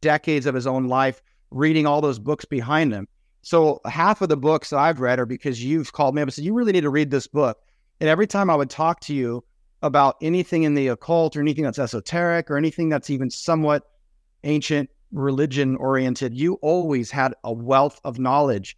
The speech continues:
deeply on all those subjects. And so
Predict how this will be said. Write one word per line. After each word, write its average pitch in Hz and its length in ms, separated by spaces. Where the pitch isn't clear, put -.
deeply 135 520
on 143 240
all 190 320
those 107 400
subjects. 156 640
And 156 160
so 151 380